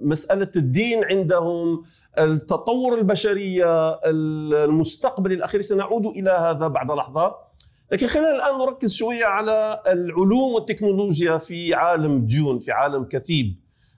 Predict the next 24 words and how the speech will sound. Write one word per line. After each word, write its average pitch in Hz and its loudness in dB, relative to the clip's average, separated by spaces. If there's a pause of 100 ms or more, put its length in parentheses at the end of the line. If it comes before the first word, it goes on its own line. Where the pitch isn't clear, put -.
(120)
آه، 143 0 (280)
أنا 226 4
سأذكر 294 0
لك 277 -2
يعني 240 0
بعض 220 0
ال-، 175 2 (140)
<laughs> 143 -6
بعض 208 0
ال-، 147 0 (800)
الجوانب 226 2
أو 208 0
بعض 208 -2
ال-، 180 -4
الاختراعات 202 0
أو 170 0
بعض 175 0
التطبيقات 185 0
التي 165 -2
استخدمت 180 0
في 170 0
ديون 196 2
علمية 175 0
تكنولوجية 170 0